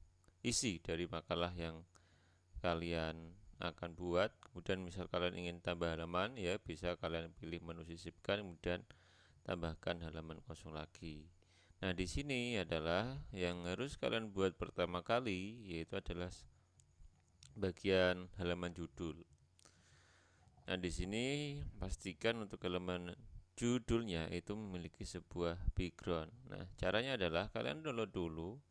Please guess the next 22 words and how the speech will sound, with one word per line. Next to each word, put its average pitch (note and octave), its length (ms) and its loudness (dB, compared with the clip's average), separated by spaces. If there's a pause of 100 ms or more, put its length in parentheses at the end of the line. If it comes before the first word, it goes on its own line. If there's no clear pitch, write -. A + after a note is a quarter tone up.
(120)
ya E2+ 160 0
di F2 240 -4
Google. F2 560 -2 (560)
Nah, F2 320 -4
silahkan F2+ 480 -2
kalian E2+ 320 0
cari F2 240 0
tentang E2+ 240 -8
background A2+ 640 2
ya. - 160 -12 (240)
Silahkan F#2+ 400 -2
kalian G#2 320 0
cari G2 240 2
background A2 640 2 (880)
yang G#2+ 80 4
menarik G#2+ 560 2
sesuai F#2 560 2
dengan E2+ 320 -2 (880)
ini F2+ 320 0
apa, A2+ 320 2 (320)
keinginan F2 480 0
kalian. D#2+ 640 0